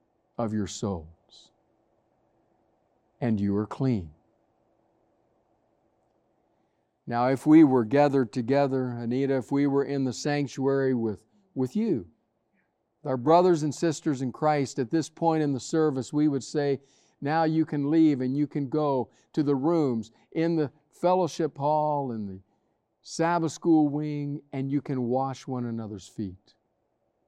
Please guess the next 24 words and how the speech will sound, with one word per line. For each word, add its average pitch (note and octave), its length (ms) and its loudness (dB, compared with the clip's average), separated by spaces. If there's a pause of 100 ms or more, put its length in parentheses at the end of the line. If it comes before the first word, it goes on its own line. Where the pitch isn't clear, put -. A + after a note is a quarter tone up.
(680)
We D#3+ 100 2
know A#3+ 160 4
you've D#3 240 2
been C3+ 160 -2
asked D#3 340 -4
to A#2 80 -8
prepare C#3 460 -4
for A2 160 -8
this, B2+ 220 -4
so, D3 260 0
so E3+ 140 -4
we're A3 160 -2
trusting F3 560 -2
that C#3 200 -10
there D#3 220 0
at B2+ 100 -6
home, A2 480 -8 (1000)
you G#3 180 -2
have G#3+ 220 0
a C3+ 60 0
basin, A#2 580 -6
you F#3+ 100 0
have F#3+ 240 -2
water G#2+ 540 -6